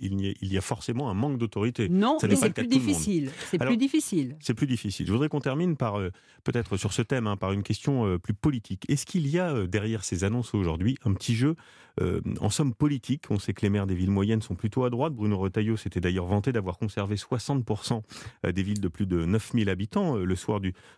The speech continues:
Speaker 1: du second tour des, des municipales. Est-ce que derrière ces annonces, il y a, euh,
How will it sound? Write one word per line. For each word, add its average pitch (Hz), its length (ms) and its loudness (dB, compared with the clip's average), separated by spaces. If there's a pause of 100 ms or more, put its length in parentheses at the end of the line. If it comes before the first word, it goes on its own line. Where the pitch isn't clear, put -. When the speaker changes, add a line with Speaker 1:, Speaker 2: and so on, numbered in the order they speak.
Speaker 1:
du 92 80 2
second 104 240 2
tour 110 180 0
des, 90 220 0
des 95 120 0
municipales. 98 600 -2
Est-ce - 180 -6
que 143 100 -4
derrière 107 340 -2
ces 107 200 -6
annonces, 104 280 0 (480)
il 92 160 2
y 104 80 2
a, 131 160 0
euh, 110 200 -2